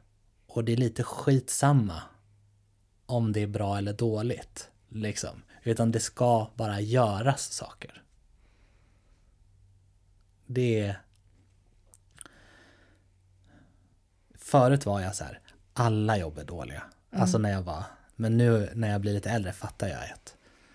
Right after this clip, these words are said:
Speaker 1: ja, sjukvården, alltså de flesta vill ändå göra bra saker. Men,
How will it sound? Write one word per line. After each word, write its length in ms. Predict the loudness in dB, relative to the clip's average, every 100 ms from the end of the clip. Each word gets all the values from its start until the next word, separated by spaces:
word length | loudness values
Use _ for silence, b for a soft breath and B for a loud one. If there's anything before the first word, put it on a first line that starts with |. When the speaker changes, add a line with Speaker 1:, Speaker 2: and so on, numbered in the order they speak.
| b b b -18
Speaker 1:
ja, 80 |
sjukvården, 920 | -16 -6 -2 -2 -4 -6 -6 -4 -6 -4
alltså 220 | -2 -2
de 220 | -2 -4
flesta 760 | -2 0 0 0 -2 2 2 2 -6 b b b -6
vill 320 | 0 0 0
ändå 340 | -4 -6 -6
göra 400 | -4 -2 -2 -4 -8 _ -20 -20 _
bra 360 | -8 -6 -4
saker. 640 | -4 -6 -6 -10 -16 -16 -20 _ _ _ _ _ _ _ _ _ _ -20 _ _ b b b
Men, 420 | -6 -2 0 0